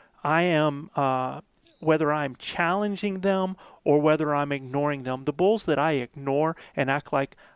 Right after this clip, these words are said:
I'm doing my own thing, they come right in, man. And the other ones that I'm challenging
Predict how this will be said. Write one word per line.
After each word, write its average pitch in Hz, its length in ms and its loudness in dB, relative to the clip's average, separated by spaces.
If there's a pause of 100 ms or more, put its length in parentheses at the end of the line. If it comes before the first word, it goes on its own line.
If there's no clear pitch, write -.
(140)
I'm 151 200 2
doing 151 280 0
my 139 180 0
own 160 200 -2
thing, 175 280 -2 (400)
they 151 220 4
come 135 340 -2
right 131 640 0
in, 120 260 -4
man. 123 300 -6
And 135 240 -4
the 135 120 0
other 147 160 0
ones 143 200 -4
that 143 100 0
I'm 131 160 -6
challenging 156 720 -4